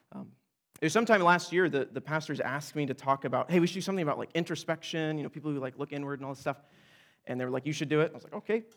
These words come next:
uh, I don't know what to do. I haven't really read any, any books on that or really studied that, but I knew a couple of places,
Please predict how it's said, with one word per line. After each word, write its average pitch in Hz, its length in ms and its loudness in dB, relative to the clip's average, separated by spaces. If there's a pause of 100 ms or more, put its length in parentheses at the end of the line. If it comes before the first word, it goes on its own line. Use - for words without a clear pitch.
uh, 123 280 -2 (760)
I 143 120 -2
don't 156 180 0
know 147 400 2 (120)
what 165 160 2
to 156 60 -4
do. 240 160 6
I 214 80 12
haven't 175 220 6
really 160 160 4
read 156 180 2
any, 143 240 -2 (120)
any 139 340 -4
books 127 460 -4
on 180 120 2
that 180 220 0
or 135 320 -4
really 139 260 -2
studied 147 420 -4
that, 156 200 0
but 131 100 -2
I 131 140 -4 (760)
knew 165 120 6
a 156 60 4
couple 165 260 2
of 143 80 2
places, 147 600 0